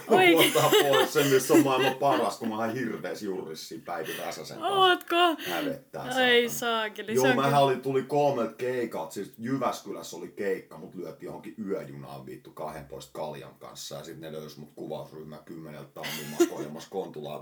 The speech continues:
Speaker 2: metroasemalta. Terve!
Speaker 1: <laughs> Sit sinne, mut se on legendaarinen klippi, joten
Speaker 2: Oo, no, mutta siis ei, just tota, niinku nuoruuden sekoilua.
Speaker 1: Et sä oot tehnyt myös,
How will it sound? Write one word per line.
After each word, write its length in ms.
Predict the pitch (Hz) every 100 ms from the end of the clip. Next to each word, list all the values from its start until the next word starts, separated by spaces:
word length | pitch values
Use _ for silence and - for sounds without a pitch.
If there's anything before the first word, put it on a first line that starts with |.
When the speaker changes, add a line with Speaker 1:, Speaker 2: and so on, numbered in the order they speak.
| 82
Speaker 2:
metroasemalta. 840 | 78 85 76 69 78 - - - - 381 - - - - - 277 - 339
Terve! 800 | 151 - - - 92 - 294 285 349 330 294
Speaker 1:
<laughs> 360 | - - 349 285
Sit 240 | 330 330
sinne, 380 | - 311 294 269 262
mut 120 | 285
se 80 | 302
on 120 | 320
legendaarinen 680 | 311 302 247 220 208 214 214
klippi, 460 | 220 226 226 - 190
joten 400 | 180 113 113 110
Speaker 2:
Oo, 340 | 107 104 101
no, 180 | 95 90
mutta 360 | 90 85 - 85
siis 220 | 90 101
ei, 200 | 92 90 -
just 300 | 104 131 127
tota, 420 | - 120 107 92 - - _ _ _
niinku 220 | 95 92
nuoruuden 640 | 98 98 90 85 85 82 73
sekoilua. 800 | - - - - 71 69 71 71 - _ _ _ _ _ _ _ _ _ _ _ _ _ - - 240
Speaker 1:
Et 60 |
sä 80 | 233
oot 100 | 277
tehnyt 260 | 277 269 254
myös, 480 | 254 247 240 -